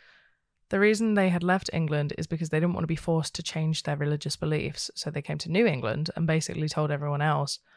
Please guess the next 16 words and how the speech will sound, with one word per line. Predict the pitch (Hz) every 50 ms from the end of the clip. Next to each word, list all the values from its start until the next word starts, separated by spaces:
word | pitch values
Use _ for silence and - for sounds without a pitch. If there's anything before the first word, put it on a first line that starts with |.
| _ _ _ _ -
on | - 180 180 170
their | 160 156 165
bike | 156 156 156 156 156 - -
with | 156 151 -
their | - 151 156 147
religions, | 147 151 147 147 - 147 143 143 143 143 147 - - -
and | 151 143 143
ignored | 143 139 151 147 147 147 143 139 - - -
all | 156 151 147
of | 147
their | 139 139 135 139 139
ideas. | 135 139 139 135 135 135 135 135 135 143 - - _ _ _ _ _ _ _ _ _ _ _ _ _ _ _ _ _
So, | - - - - 110 110 143 - _ _ _ _ _ _ _ _ _ _ _ _ _ _ _ _ _ _ _ _ _ _ _ _ _ _ - _ _ _ _ -
yeah. | - 160 - - _ _ _ _ _ _ _ _ _ - - - - - _ _ _ _ _ _ _ _ _ _ -
In | - 202 180
Puritan, | 226 233 226 - 240 214